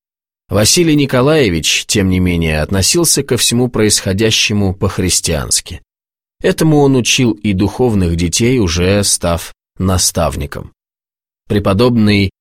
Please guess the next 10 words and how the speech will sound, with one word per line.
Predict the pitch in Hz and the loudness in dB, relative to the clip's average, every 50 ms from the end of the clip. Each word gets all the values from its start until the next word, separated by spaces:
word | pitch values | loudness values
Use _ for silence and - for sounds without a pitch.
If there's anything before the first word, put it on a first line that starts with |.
| _ - | _ -4
Серафим | - - - 107 107 104 98 - 120 110 - | 0 0 2 2 2 0 0 0 -2 -2 -2
Вырицкий | - 95 98 110 123 127 127 110 - - - - 113 107 | -2 0 0 2 2 2 0 0 -2 -4 -2 -2 -2 -2
говорил: | 98 107 104 104 107 104 101 101 92 76 - _ _ _ _ _ _ _ _ _ _ _ _ _ - | 0 0 2 2 2 2 2 0 0 -2 -6 _ _ _ _ _ _ _ _ _ _ _ _ _ -8
«Все | - - - - 135 143 160 | -6 -2 0 2 2 2 2
зло | 151 120 113 113 117 123 131 143 | 2 2 0 2 2 2 2 2
необходимо | 143 139 127 120 107 - - - 98 95 85 95 101 107 110 | 2 2 0 0 -2 -4 -4 -2 0 0 2 2 2 2 0
покрывать | 101 - 104 95 - - 98 90 90 90 90 - - - - | 0 0 -2 -2 -2 -2 0 0 0 0 0 0 -2 -2 -2
добром | 107 101 107 101 92 90 92 87 87 85 | -2 -2 0 0 0 0 0 0 0 -2
и | - - 87 85 | -4 -4 -4 -2
любовью, | 85 82 78 76 82 82 76 65 64 64 69 - | 0 0 -2 0 0 0 0 -2 -4 -8 -10 -14